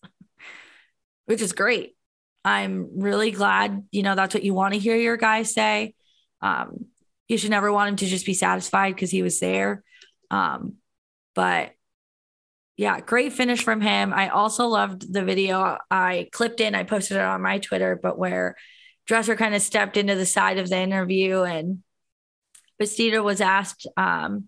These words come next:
by Cody from the Register just about his toughness and his training. And he credited his toughness to Dresser. And he even said, "This guy ki-, is killing me," or "This guy kills me." Um,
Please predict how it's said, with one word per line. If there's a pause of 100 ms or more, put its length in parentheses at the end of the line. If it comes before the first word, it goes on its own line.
by
Cody
from
the
Register (640)
just
about
his
toughness
and
his
training.
And
he
credited
his
toughness
to
Dresser. (560)
And
he (180)
even
said,
"This
guy
ki-,
is
killing
me,"
or
"This
guy
kills
me." (640)
Um,